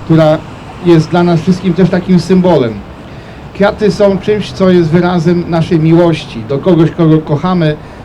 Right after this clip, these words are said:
kogo szanujemy, czcimy. Przecież naszym rodzicom, naszej mamie przede wszystkim, albo komuś bliskiemu dajemy kwiaty w dzień urodzin, dzień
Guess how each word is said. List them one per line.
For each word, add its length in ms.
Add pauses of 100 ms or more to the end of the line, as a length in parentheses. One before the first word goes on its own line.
(100)
kogo 240
szanujemy, 600
czcimy. 520 (500)
Przecież 400 (360)
naszym 340
rodzicom, 680 (640)
naszej 300
mamie 380
przede 300
wszystkim, 440
albo 180 (260)
komuś 260
bliskiemu 680 (380)
dajemy 320
kwiaty 580 (680)
w 40
dzień 200
urodzin, 680
dzień 320